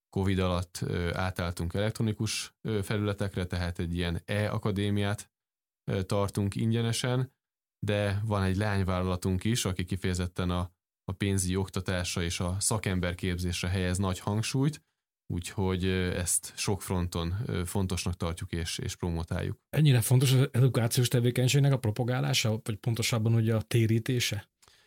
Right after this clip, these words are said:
Speaker 1: Én azt gondolom, hogy igen, tehát azt né-, azt látjuk, ö, más országokban is, hogy, ö, a magánbefektetők nagyon fontos elemét képezik a tőkepiacnak.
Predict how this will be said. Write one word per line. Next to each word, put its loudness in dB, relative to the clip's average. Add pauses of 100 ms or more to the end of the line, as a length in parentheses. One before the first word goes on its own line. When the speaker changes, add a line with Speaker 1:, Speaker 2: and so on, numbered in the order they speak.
(140)
Speaker 1:
Én 0
azt 4
gondolom, 4
hogy 2
igen, 2
tehát 0
azt 0
né-, 2
azt -2
látjuk, -2
ö, 2
más 0
országokban 0
is, 0
hogy, -2
ö, 2 (960)
a -4
magánbefektetők 0
nagyon 2
fontos 0
elemét -2
képezik -4
a -8
tőkepiacnak. -4